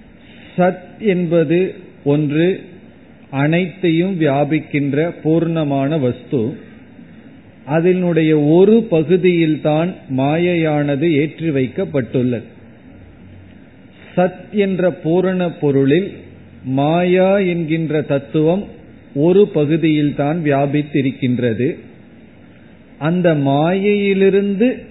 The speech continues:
ஒரு பகுதியான ஆகாசம் வந்துள்ளது. முழு மாயை ஆகாசமாக மாறிவிடவில்லை. மாயையினுடைய ஒரு பகுதிதான்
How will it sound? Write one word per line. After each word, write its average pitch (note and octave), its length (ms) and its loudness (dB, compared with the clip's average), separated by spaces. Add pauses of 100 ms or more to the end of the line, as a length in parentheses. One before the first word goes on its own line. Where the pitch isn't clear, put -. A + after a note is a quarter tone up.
(140)
ஒரு F#3+ 440 4
பகுதியான F3+ 840 0
ஆகாசம் D3+ 800 -2
வந்துள்ளது. C3 560 0 (680)
முழு F3+ 560 6
மாயை F3 760 0
ஆகாசமாக D#3+ 920 -2
மாறிவிடவில்லை. C3 1000 0 (720)
மாயையினுடைய F3 1040 0
ஒரு F3+ 340 4
பகுதிதான் D3+ 680 0